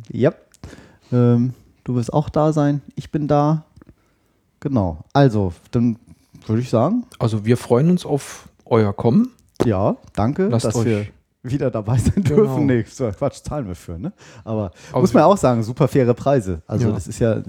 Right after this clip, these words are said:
Speaker 1: ich sage jetzt nicht so, weil der Daniel jetzt hier sitzt, sondern ich bin ja überzeugt davon.
Speaker 2: Na gut, für die
Speaker 1: Sonst würde
Speaker 2: Maker
Speaker 1: ich ja
Speaker 2: ist ja
Speaker 1: nicht
Speaker 2: dieses
Speaker 1: sagen
Speaker 2: Jahr sowieso erstmalig umsonst, ne? Wenn ich mich recht
Speaker 1: Echt?
Speaker 2: Ja.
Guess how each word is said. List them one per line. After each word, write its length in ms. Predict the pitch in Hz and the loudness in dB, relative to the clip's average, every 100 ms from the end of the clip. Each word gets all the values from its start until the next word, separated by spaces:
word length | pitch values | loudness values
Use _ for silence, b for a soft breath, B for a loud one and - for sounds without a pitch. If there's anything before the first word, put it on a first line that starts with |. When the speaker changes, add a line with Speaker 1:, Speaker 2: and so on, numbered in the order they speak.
| - | -10
Speaker 1:
ich 100 | - | -2
sage 140 | 113 | 0
jetzt 240 | 110 127 131 | 2 0 -2
nicht 120 | - | -6
so, 120 | 113 | 0
weil 100 | 110 | 2
der 120 | 107 | 2
Daniel 280 | 104 131 156 | 2 2 2
jetzt 180 | 147 143 | 0 -2
hier 80 | 127 | -4
sitzt, 240 | 135 135 | -2 -2
sondern 180 | 123 117 | -2 -2
ich 120 | 120 - | -2 -4
bin 100 | 127 | -2
ja 80 | |
überzeugt 480 | 123 117 - 131 - | 2 2 2 -4 -4
davon. 380 | 110 - 98 87 | -4 -2 -2 0
Speaker 2:
Na 120 | 127 | -2
gut, 180 | 127 165 | 0 -2
für 100 | - | 0
die 60 | 127 | 2
Speaker 1:
Sonst 120 | 127 | 4
würde 80 | 127 | 4
Speaker 2:
Maker 60 | 127 | 4
Speaker 1:
ich 20 | |
ja 60 | 123 | 4
Speaker 2:
ist 60 | |
ja 60 | 120 | 4
Speaker 1:
nicht 60 | 120 | 4
Speaker 2:
dieses 140 | 117 | 6
Speaker 1:
sagen 120 | 117 | 6
Speaker 2:
Jahr 100 | 151 | 4
sowieso 340 | 147 147 147 135 | 2 0 0 0
erstmalig 640 | 143 143 135 127 131 - | -2 -4 -2 0 -2 -2
umsonst, 560 | 110 101 135 208 - 110 | 0 2 4 2 0 -2
ne? 180 | 156 202 _ _ _ 127 | 0 -2 _ _ _ -2
Wenn 120 | 131 | -2
ich 160 | 139 | -2
mich 200 | 135 139 | -4 -2
recht 520 | 135 147 - - - - | -2 -4 -8 -16 -16 -2
Speaker 1:
Echt? 340 | 104 156 - - | 0 0 -2 -4
Speaker 2:
Ja. 320 | 170 120 | -2 -2